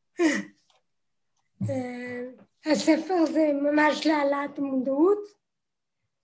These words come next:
אה, בספר כותבים, אה, הרבה אנשים עם צרכים מיוחדים, משפחות מיוחדות, וגם סופרות מוכרות כמו ליהי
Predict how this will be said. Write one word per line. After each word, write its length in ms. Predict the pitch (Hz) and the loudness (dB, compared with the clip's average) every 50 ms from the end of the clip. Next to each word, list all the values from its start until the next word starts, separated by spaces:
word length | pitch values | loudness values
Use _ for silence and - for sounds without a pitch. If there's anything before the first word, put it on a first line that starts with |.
| _ _ _ _ _ - | _ _ _ _ _ -8
אה, 420 | 285 330 359 339 311 285 269 262 247 214 | -6 -4 -2 -2 -2 -2 -2 -2 -4 -6
בספר 540 | 262 202 - 294 294 294 349 320 233 202 - | -6 -4 -2 -2 -2 -2 -4 -6 -6 -4 -2
כותבים, 760 | 285 262 262 - 262 262 285 294 302 302 302 294 294 294 294 285 | -4 -4 -2 -6 -4 0 2 4 4 4 4 2 0 0 -2 -2
אה, 280 | 294 277 269 262 262 254 240 208 - _ _ _ _ _ _ _ _ _ _ _ _ _ _ _ _ _ _ _ - | -4 -4 -4 -4 -4 -4 -6 -10 -18 _ _ _ _ _ _ _ _ _ _ _ _ _ _ _ _ _ _ _ -2
הרבה 360 | 294 254 254 226 311 330 339 | -2 -2 2 4 4 4 6
אנשים 400 | 320 311 311 294 - 349 339 330 | 4 2 2 0 0 4 6 6
עם 200 | 330 311 294 - | 6 6 4 0
צרכים 480 | - 302 254 254 262 214 - 294 285 | -4 -6 -6 -6 -10 -10 -10 -8 -6
מיוחדים, 840 | 277 262 262 240 - - 269 220 302 349 392 403 403 392 392 370 359 330 _ _ | -4 -4 -4 -6 -8 -12 -10 -2 0 2 2 2 2 0 -2 -6 -10 -14 _ _
משפחות 600 | 277 262 202 - - - - - - 339 359 - 381 381 | -4 -4 -4 -4 -8 -14 -18 -6 -4 -4 -4 -2 -4 -4
מיוחדות, 760 | 392 370 359 320 - - 349 262 294 349 339 349 349 339 - - _ _ - - _ _ _ _ _ | -2 -2 -4 -4 -6 -8 -6 -4 -2 0 0 -2 -2 -6 -10 -14 _ _ -20 -20 _ _ _ _ _
וגם 260 | 294 214 311 294 269 | -2 2 2 2 2
סופרות 500 | 214 - 269 208 - 285 285 285 - - | 2 0 -2 -4 -2 -2 -2 -2 -2 -4
מוכרות 800 | 277 269 254 262 - 269 262 233 302 330 349 349 349 349 - - _ | -4 -4 -4 -4 -4 -4 -2 0 2 2 2 2 0 -4 -10 -18 _
כמו 580 | - - 262 277 277 269 254 240 240 233 226 214 _ _ _ _ _ _ _ _ _ _ _ | -16 -10 -8 -4 -2 -2 -2 -4 -6 -10 -12 -16 _ _ _ _ _ _ _ _ _ _ _
ליהי 280 | 269 285 302 294 269 | 0 2 2 2 2